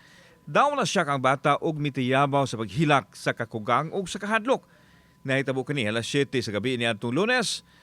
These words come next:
sa sulod usa ka barbershop nga parte sa balay nga gipuy-an sa pamilya sa bata. Matod sa iyaan sa bata nga mingaw ni adtong higayuna hinuon kauban sa bata ang igsuon nini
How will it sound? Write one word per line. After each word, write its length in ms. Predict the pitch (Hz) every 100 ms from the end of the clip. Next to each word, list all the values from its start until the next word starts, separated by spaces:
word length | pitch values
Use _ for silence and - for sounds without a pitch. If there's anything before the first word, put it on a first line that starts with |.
| _
sa 160 | - 143
sulod 320 | 139 147 123
usa 240 | - 131
ka 160 | 127 117
barbershop 880 | 101 170 226 180 120 117 107 - 131
nga 160 | 120
parte 400 | - 170 185 180
sa 160 | 147 127
balay 240 | 131 120
nga 160 | 113 98
gipuy-an 480 | 123 147 - 127 110
sa 80 |
pamilya 400 | 98 117 143 139
sa 160 | 131 160
bata. 400 | 165 160 156 - _ _ _ _ _ -
Matod 320 | 220 277 254 180
sa 80 | 143
iyaan 400 | 135 117 131 113 - -
sa 160 | -
bata 480 | 127 113 104 127 143 -
nga 240 | 151 135
mingaw 480 | 175 165 170 160 165
ni 160 | 147 120
adtong 320 | 131 127 113
higayuna 320 | 110 127 175
hinuon 400 | 123 156 196 156 - - - -
kauban 400 | 151 170 170 170
sa 80 | 147
bata 480 | 127 151 143 147 139
ang 20 | 127
igsuon 400 | 143 143 160 190
nini 240 | 139